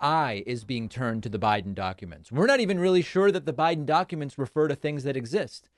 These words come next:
You have an article from the New York Post. Burisma boss in alleged Biden bribe sch-, scheme claims to have fifteen taped conversations with Hunter and two with Joe,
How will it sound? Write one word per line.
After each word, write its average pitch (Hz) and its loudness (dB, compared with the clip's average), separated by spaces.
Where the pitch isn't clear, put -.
You 156 4
have 160 4
an 156 -2
article 165 2
from 151 -6
the 143 -4
New 139 -2
York 147 0
Post. 151 -2
Burisma 151 2
boss 113 0
in 151 0
alleged 147 4
Biden 147 -4
bribe 135 -2
sch-, - -12
scheme 92 -10
claims 196 0
to 151 -6
have 135 -4
fifteen 143 -6
taped 123 -4
conversations 113 -4
with 104 -4
Hunter 113 -4
and 98 -2
two 127 -6
with 104 -6
Joe, 104 0